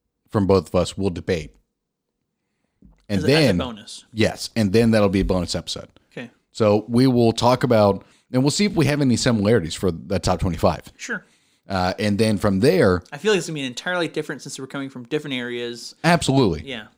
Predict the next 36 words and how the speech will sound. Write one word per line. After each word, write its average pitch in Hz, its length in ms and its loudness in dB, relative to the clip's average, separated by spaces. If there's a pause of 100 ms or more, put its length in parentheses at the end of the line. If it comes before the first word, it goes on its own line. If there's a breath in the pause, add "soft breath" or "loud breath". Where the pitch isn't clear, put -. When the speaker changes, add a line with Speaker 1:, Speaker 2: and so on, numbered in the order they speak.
Speaker 1:
But 131 200 2
that's 127 240 2
what 113 140 2
music 113 360 2
is. 92 220 0
It's - 340 -12
subjective. 95 680 -2
It's 90 220 -6
Speaker 2:
Yeah. 107 60 4
Speaker 1:
all 117 180 6
about 107 300 2 (260)
the 95 320 2 (420)
a - 20 0
human 143 540 2
ride. 98 300 4
Speaker 2:
But 190 100 2
understand, 208 320 0
we 156 120 -2
were 196 200 -2
marketing 175 420 -8
this 120 160 -12
as 127 120 -16
an - 160 -20
objective 135 680 -8
list. - 480 -14
Speaker 1:
Yes. - 380 -4 (880)
Speaker 2:
Okay. 123 140 -18 (640)
Because 160 320 -2
I 160 160 -2
guess 160 220 -6 (520)
we're 156 80 -4
Speaker 1:
Because 143 280 4
Speaker 2:
bringing 139 120 2
Speaker 1:
Rolling 139 240 4
Stones 117 360 0
was, 92 240 -2